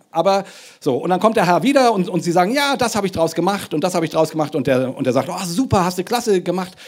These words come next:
Und dann kommt der, und dann kommt der eine, der nur das eine Talent hat und sagt, "Oh, ich wusste, dass du ein harter Herr bist, deswegen, ich wollte es nicht verscherbeln, deswegen habe ich's ver-, deswegen habe ich's vergraben."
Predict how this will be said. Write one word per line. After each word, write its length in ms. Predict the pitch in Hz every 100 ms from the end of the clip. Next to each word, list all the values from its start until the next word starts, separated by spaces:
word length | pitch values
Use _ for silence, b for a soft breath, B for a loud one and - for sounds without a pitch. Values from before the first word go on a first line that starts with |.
| B
Und 40 | -
dann 100 | 202
kommt 200 | 220 233
der, 420 | 196 185 180 185
und 40 | 180
dann 120 | 185
kommt 180 | 202 196
der 100 | 175
eine, 540 | 180 202 190 190 180 -
der 100 | 170
nur 140 | 175
das 100 | 175
eine 300 | 156 160 185
Talent 320 | 185 160 175 180
hat 120 | 180
und 100 | 175
sagt, 180 | 165 165
"Oh, 160 | 175
ich 260 | 165 - - B B B B B
wusste, 580 | 127 123 202 220 - 208
dass 200 | 185 165
du 120 | 160
ein 80 | 151
harter 480 | 156 196 185 180 170 147 -
Herr 180 | 156 185
bist, 600 | 202 202 - - - -
deswegen, 280 | 156 165 165
ich 100 | -
wollte 180 | 202 180
es 60 |
nicht 160 | 202 -
verscherbeln, 600 | 202 185 156 170 202 208 B B B B B
deswegen 220 | 147 170
habe 120 | 170
ich's 100 | 190
ver-, 160 | - 226 147
deswegen 420 | 160 165 175 180
habe 120 | 180
ich's 80 | 185
vergraben." 680 | 214 156 147 127 107 73